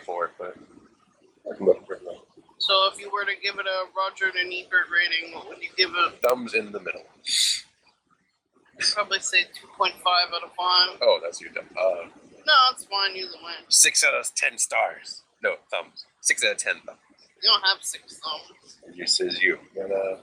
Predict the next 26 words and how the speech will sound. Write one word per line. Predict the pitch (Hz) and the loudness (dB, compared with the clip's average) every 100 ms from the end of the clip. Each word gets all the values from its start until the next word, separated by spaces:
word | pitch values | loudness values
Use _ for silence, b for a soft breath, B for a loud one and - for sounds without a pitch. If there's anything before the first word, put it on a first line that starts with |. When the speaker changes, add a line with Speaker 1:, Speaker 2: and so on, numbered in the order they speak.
| - | -12
Speaker 2:
Ew. | - - - _ 214 262 240 202 190 175 175 _ - - | -14 -14 -20 _ 2 4 4 4 0 -4 -8 _ -6 -4
Speaker 1:
did | - | -4
you, | 127 | 0
did | - 147 - | 2 4 4
you, | 131 127 123 120 | 2 -2 -2 -4
uh, | 117 117 110 _ _ _ _ _ _ - | -10 -12 -18 _ _ _ _ _ _ -14
did | 101 | -2
you | 113 | 0
have | 120 | 0
any | 117 101 | -2 -4
series | - 95 90 | -6 -6 -6
you | 90 | -6
wanted | 85 85 | -6 -6
to | 90 | -2
drop? | 82 | -2
Did | 85 | -2
you, | 92 90 - - _ _ _ _ _ _ - | -6 -6 -8 -14 _ _ _ _ _ _ -14
we | |
got | 123 - | -10 -6
time. | 85 82 - | -6 -6 -8
It's | 98 - | -16 -14
twenty | - 101 | -2 -2
minutes. | 92 98 - - - - - - - - - | -2 -14 -16 -20 -20 -20 -20 -20 -20 -4 2
Speaker 2:
Um, | 175 175 175 175 170 170 170 - - - _ _ _ _ _ - | 4 4 2 0 -2 -4 -10 -14 -20 -20 _ _ _ _ _ -2
Death | 165 165 - | -2 -2 -6
Parade | 202 190 208 240 | -4 0 2 2